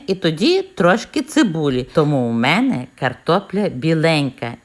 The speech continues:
і не чорніє, бачите? Півгодини і картопля натерта.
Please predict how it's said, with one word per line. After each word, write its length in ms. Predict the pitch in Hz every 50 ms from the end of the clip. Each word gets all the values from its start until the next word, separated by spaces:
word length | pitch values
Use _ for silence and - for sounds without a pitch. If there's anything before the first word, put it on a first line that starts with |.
| _ -
і 120 | 156 185
не 200 | 208 196 202 202
чорніє, 880 | 196 - - 175 175 170 175 170 160 151 143 135 123 113 110 104 104 110 110
бачите? 560 | 110 120 165 180 - 254 254 - - - - 131 - _ _ _ - - - _ -
Півгодини 760 | 320 320 254 196 180 202 185 175 302 359 370 339 320 277 -
і 100 | - 208
картопля 640 | 202 - 165 147 - - 233 - - - - 196 175
натерта. 640 | 165 165 170 170 - 139 127 117 - - - 107